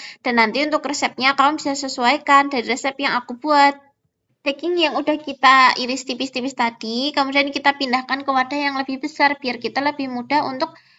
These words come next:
menyampurkan bahan-bahan marinasi. Pertama, kita harus masukkan kecap manis. Nah, kemudian kita campurkan sampai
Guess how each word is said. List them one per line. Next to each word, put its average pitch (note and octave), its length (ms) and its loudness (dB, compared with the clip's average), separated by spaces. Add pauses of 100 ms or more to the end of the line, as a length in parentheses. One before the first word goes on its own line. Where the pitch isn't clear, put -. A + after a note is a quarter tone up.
(140)
menyampurkan B3 640 0
bahan-bahan B3+ 480 -2
marinasi. C4+ 880 -2
Pertama, A#3 560 -4
kita C#4 320 -2
harus C#4 320 -4
masukkan C4+ 480 -4 (400)
kecap B3 320 2
manis. A#3 640 -4 (640)
Nah, A#3 400 0
kemudian B3 400 -4
kita D4+ 240 -4
campurkan D4 640 0
sampai D4 720 2